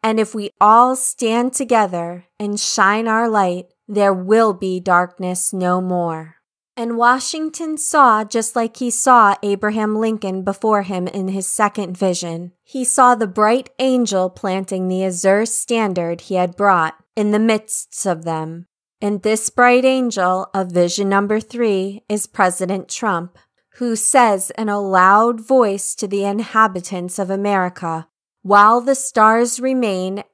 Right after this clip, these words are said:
and the heavens send down dew upon the earth,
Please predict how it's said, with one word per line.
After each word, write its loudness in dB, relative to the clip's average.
and -2
the 2
heavens -2
send -2
down 2
dew -2
upon -2
the -2
earth, -6